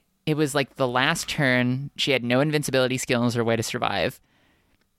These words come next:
She basically had to get a crit, um,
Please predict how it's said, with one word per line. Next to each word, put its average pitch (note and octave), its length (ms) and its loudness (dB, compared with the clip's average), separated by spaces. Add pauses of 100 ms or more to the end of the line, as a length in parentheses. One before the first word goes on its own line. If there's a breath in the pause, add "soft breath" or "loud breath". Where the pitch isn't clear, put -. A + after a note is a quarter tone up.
(260)
She D3+ 220 0
basically E3+ 340 0
had D3+ 480 -2
to F3 80 -6
get D3 120 -2
a - 40 -6
crit, - 420 -2 (680)
um, A#2 640 0